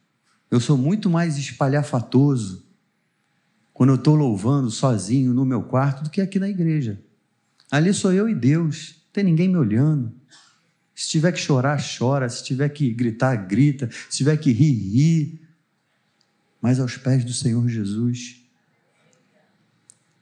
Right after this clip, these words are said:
Quando Jesus ora, e eu acho que essa é a única oração junto com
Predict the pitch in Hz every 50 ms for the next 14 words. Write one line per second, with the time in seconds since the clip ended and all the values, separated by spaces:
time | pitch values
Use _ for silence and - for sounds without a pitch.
0 | _ _ _ _ _ _ _ _ _ _ _ _ _ _ _ _ _ _ _ _
1 | _ _ _ _ - 110 117 120 113 113 110 98 92 82 76 - - - _ _
2 | _ _ _ _ _ _ _ _ _ _ _ _ _ _ _ _ _ _ _ _
3 | _ _ _ _ _ _ _ _ - - 104 95 101 120 123 110 - 107 113 127
4 | 131 110 98 87 87 - - _ _ _ _ _ _ _ _ - 104 110 113 117
5 | 123 123 - - - 120 110 - - 113 107 104 104 101 98 107 135 151 160 160
6 | 156 - 151 135 131 123 120 110 - - 113 107 107 104 101 95 90 107 131 143
7 | 131 127 113 101 - - - - - - - - - _ _ - - 110 113 110
8 | 107 101 98 92 87 82 80 76